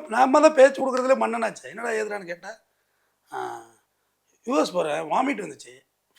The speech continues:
ஃப்ளைட் ஏற போறான், வாமிட் வந்துச்சு. சரி, ஓ, என்னால இது பண்ண முடியல, டாலரேட் பண்ண முடியல. ஆ, விமா-, விமான நிலையத்துலேருந்து அனுப்பிச்சி விட்றாங்க. இந்த கண்டிஷன்ல அவங்க போக முடியாது, ஹாஸ்பிட்டல் போகணும். ஹாஸ்பிட்டல் வந்து செக் பண்றான், கிட்னி ஃபெயிலியர். கிட்னி ஃபெயிலியர்.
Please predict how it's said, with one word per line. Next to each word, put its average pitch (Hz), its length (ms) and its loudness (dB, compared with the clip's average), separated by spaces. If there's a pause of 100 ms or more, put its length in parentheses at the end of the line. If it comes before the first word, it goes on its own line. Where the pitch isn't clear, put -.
(100)
ஃப்ளைட் 240 220 -6
ஏற 233 180 4
போறான், 196 440 -2 (280)
வாமிட் 233 300 2
வந்துச்சு. 147 320 -12 (800)
சரி, 233 420 -4
ஓ, 156 320 -10 (300)
என்னால 214 260 -2
இது 202 120 -4
பண்ண 190 180 -8
முடியல, 160 300 -10
டாலரேட் 196 340 -2
பண்ண 147 260 -12
முடியல. 127 240 -14 (680)
ஆ, 139 380 -2 (760)
விமா-, 190 260 -4
விமான 220 300 4
நிலையத்துலேருந்து 202 480 -4
அனுப்பிச்சி 196 200 -14
விட்றாங்க. 135 280 -12 (200)
இந்த 170 120 -12
கண்டிஷன்ல 170 340 -12
அவங்க 160 200 -16
போக - 80 -20
முடியாது, 202 360 -10 (100)
ஹாஸ்பிட்டல் 156 360 -10
போகணும். 127 260 -20 (540)
ஹாஸ்பிட்டல் 233 380 2
வந்து 190 40 -12
செக் 214 200 -4
பண்றான், 196 300 -6
கிட்னி 165 100 -18
ஃபெயிலியர். 113 380 -18 (1700)
கிட்னி 269 260 2
ஃபெயிலியர். 190 340 0